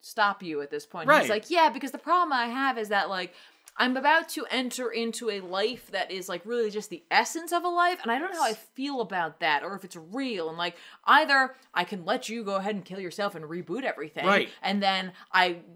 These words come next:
Speaker 1: don't have to worry about this because you'll have learned this and prevented this future from ever happening,
Speaker 2: Mm-hmm.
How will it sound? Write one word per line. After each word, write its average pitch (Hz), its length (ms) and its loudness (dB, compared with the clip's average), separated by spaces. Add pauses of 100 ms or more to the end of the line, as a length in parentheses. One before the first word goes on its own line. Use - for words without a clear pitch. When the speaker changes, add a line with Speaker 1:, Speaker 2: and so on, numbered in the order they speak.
(160)
Speaker 1:
don't 170 140 -2
have 170 120 -8
to 143 80 -20
worry 156 200 -2
about 160 220 -2
this 160 200 -8
because 165 220 -10
you'll 185 160 -6
have 160 80 -14
learned 202 300 -4
this 170 220 -6
and 156 100 -12
prevented 151 360 -8
this 156 120 -12
future 156 320 -14
from 143 140 -16
ever 135 140 -18
happening, 165 580 -4
Speaker 2:
Mm-hmm. 156 220 -8